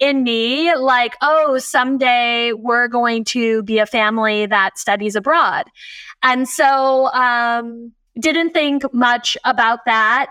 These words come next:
And life went on, and we had our fourth baby, and then we had our fifth baby. And, um, I have, like, a funny thing. So when I'm pregnant, I feel like I have a lot of freedom. And then, um, I grow,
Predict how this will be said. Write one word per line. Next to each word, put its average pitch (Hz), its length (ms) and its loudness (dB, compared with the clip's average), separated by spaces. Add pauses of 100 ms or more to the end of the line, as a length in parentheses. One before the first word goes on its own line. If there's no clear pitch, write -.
(100)
And 247 720 0
life 247 340 0
went 285 140 2
on, 233 320 2
and 240 80 -4
we 240 160 -4
had 220 380 2
our 220 200 0
fourth 277 360 -2
baby, 262 500 0
and 233 120 -2
then 220 120 0
we 226 100 -4
had 226 180 2
our 208 100 0
fifth 349 320 -2
baby. 277 580 0
And, 233 380 0 (500)
um, 254 280 2
I 262 120 2
have, 262 100 -2
like, 262 240 0
a 277 140 2
funny 254 320 -2
thing. 240 380 -2
So 233 520 0 (640)
when 269 200 2
I'm 254 140 0
pregnant, 330 600 -2
I 269 120 2
feel 262 340 0
like 233 280 0 (200)
I 247 100 2
have 247 200 0
a 233 380 2
lot 240 260 2
of 208 80 -6
freedom. 285 540 0
And 247 160 -2
then, 240 500 -2 (120)
um, 220 520 0 (120)
I 247 120 2
grow, 240 800 0